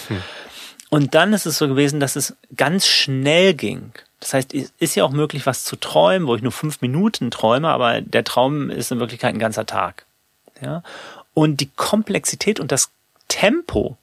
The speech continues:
Speaker 2: was sozusagen mein, ich nenne es einfach mal mein Unterbewusstsein, halten kann, ist so, so, so, so, so viel größer als das, was ich bewusst als Nico verstehen kann. Und das war auch teilweise anstrengend,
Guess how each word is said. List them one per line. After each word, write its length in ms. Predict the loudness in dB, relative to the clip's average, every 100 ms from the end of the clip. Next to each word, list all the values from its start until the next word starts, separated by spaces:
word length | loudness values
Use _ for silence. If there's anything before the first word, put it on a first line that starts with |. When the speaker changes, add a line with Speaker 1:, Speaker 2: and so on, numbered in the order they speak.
| -2
Speaker 2:
was 180 | 0 2
sozusagen 560 | -2 -2 0 2 2
mein, 420 | 0 0 -2 -6 -12
ich 140 | -6
nenne 180 | -2 -2
es 100 | 0
einfach 200 | 0 -2
mal 140 | -4 -2
mein 180 | -2 -2
Unterbewusstsein, 1080 | -2 0 -2 -2 -4 -4 -4 -2 -2 -6 -14 _ _ _ _
halten 480 | -2 4 4 4 -2
kann, 400 | 0 0 0 -6 -12 -20 -20 -20 _
ist 240 | -4 -4
so, 440 | -8 -8 4 6 6
so, 160 | 4
so, 160 | 6 6
so, 160 | 6 6
so 160 | 6
viel 180 | 4 0
größer 380 | 2 4 4 2
als 160 | 0 2
das, 220 | 0 0
was 160 | -8 -4
ich 220 | -4 -2
bewusst 440 | -4 0 0 0
als 240 | -4 -4 -4
Nico 720 | 0 0 0 2 2 2 -4 _ _ _ _ -20 -2
verstehen 500 | 0 2 4 4 2
kann. 220 | -2 -2
Und 80 | -2
das 160 | -2
war 80 | 2
auch 100 | 2
teilweise 400 | 2 0 0 0
anstrengend, 560 | 0 0 -4 -4 -8